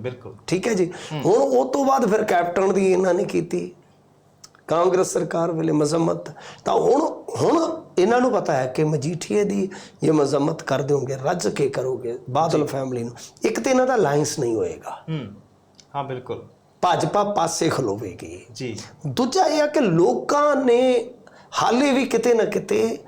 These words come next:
Speaker 2: ਬਿਕਰਮ ਮਜੀਠੀਏ ਪ੍ਰਤੀ ਆਪਣੀ ਜ਼ਿਆਦਾ ਪਰਸੈਪਸ਼ਨ ਬਦਲੀ ਨਹੀਂ ਹੈ।
Speaker 1: ਹੂੰ।
Speaker 2: ਕਿ ਉਸ ਪਰਸ-, ਪਰਸੈਪਸ਼ਨ ਨੂੰ ਇਸਤੇਮਾਲ ਕਰੋ।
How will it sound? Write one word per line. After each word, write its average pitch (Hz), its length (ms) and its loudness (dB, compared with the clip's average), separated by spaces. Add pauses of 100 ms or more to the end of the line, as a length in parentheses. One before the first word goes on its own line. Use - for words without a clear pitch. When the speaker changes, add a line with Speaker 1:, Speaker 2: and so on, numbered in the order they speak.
(280)
Speaker 2:
ਬਿਕਰਮ 185 480 2
ਮਜੀਠੀਏ 175 440 2
ਪ੍ਰਤੀ 208 380 0
ਆਪਣੀ 175 340 0
ਜ਼ਿਆਦਾ 139 340 0
ਪਰਸੈਪਸ਼ਨ 147 600 -2
ਬਦਲੀ 170 400 4
ਨਹੀਂ - 300 -4
ਹੈ। - 140 -14
Speaker 1:
ਹੂੰ। 165 180 -6 (240)
Speaker 2:
ਕਿ 330 60 4
ਉਸ 349 140 0
ਪਰਸ-, - 320 -4 (120)
ਪਰਸੈਪਸ਼ਨ 294 540 2
ਨੂੰ 294 80 6
ਇਸਤੇਮਾਲ 139 420 0
ਕਰੋ। - 260 -4